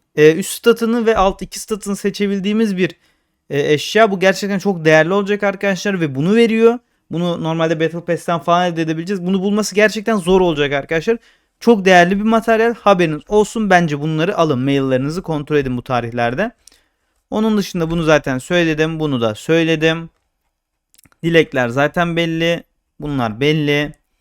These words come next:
Belli. Burada da başka bilmediğimiz bir, e, yan etkinlikler var arkadaşlar. Dokuz Eylül ile yirmi üç Eylül arasında gelecek bir, e, yan etkinliğimiz var. Yine hükümdar görevinin ödüllerin alınma zamanından bahsetmiş.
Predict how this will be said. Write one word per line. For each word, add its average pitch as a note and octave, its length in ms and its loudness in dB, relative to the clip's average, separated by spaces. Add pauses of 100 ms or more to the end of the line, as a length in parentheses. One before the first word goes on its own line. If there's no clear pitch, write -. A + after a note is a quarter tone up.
(380)
Belli. C#3 720 0
Burada C#3 220 -4
da C3 80 -2
başka C#3+ 280 -4
bilmediğimiz D3 440 -6
bir, G3 340 -8
e, - 380 -20
yan G#3 260 0
etkinlikler C3+ 640 -2
var A#2+ 160 -2
arkadaşlar. B2+ 520 -6
Dokuz D#3 300 -4
Eylül F3 220 0
ile E3 160 -4
yirmi D#3+ 300 -4
üç E3+ 140 -8
Eylül D#3+ 180 -2
arasında D3+ 360 -2
gelecek C#3+ 400 -2
bir, D3 160 -2 (640)
e, C#3 60 -4 (580)
yan D3+ 220 0
etkinliğimiz A#2 720 -6
var. D#3+ 220 -2 (1000)
Yine E3 200 -4
hükümdar F3 500 0
görevinin E3 600 0 (1600)
ödüllerin D3 540 0
alınma C#3+ 340 0
zamanından C3+ 580 0
bahsetmiş. B2 720 -8